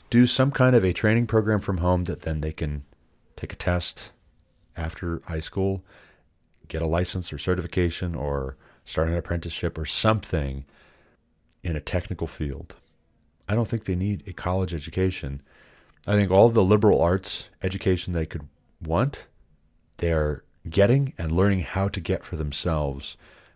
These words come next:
right now. You should see the stack of books that we've got for this coming school year. Hmm, do we want our boys reading Ben-Hur this year or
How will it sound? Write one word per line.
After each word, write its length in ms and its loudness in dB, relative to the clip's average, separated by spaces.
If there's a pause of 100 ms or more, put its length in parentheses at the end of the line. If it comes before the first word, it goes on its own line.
(180)
right 240 0
now. 200 -6 (1500)
You 80 -4
should 200 -6
see 440 -2
the 100 -8
stack 380 -12
of 120 -14
books 480 -16 (680)
that 80 -10
we've 160 -8
got 260 -6 (680)
for 180 -8
this 140 -8
coming 260 -8
school 320 -8
year. 260 -12 (720)
Hmm, 260 2
do 120 4
we 120 6
want 560 4 (640)
our 80 -2
boys 300 0
reading 420 -2 (280)
Ben-Hur 400 2
this 240 4
year 360 2 (500)
or 520 2